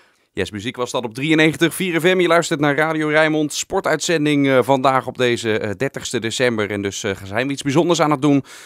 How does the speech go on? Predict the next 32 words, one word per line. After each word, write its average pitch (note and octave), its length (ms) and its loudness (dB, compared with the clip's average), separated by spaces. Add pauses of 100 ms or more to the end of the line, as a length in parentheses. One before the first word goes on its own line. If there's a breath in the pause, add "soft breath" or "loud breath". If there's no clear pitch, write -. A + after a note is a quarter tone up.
(140 loud breath)
Eh, A2+ 340 -2
niet D3+ 320 -4
zoals - 220 -2
gebruikelijk F#3 500 -2
een, D3 160 2
een, C#3 240 0
een C3 140 -4
reguliere D3 500 0
terugblik F#3+ 460 -4
op B2+ 80 0
het A#2 100 -2
jaar. A#2 320 2 (300 loud breath)
Eh, - 120 -4
maar D3+ 140 -6
samen D#3+ 240 -2
met C3 100 -2
Robin D3 160 0
van A#2+ 140 -2
Galen B2 260 0
ben A#2+ 100 0
ik A2 120 -4
deze A#2+ 240 2
middag, G#2+ 340 -2
eh, A2 120 0
in E3 160 2
gesprek B2+ 520 -4
met, A#2 200 -8
eh, B2+ 60 0
andere D3+ 300 0
coaches. F#3+ 420 -2
Henk D#3+ 240 -2
Vrezer F#3 460 -2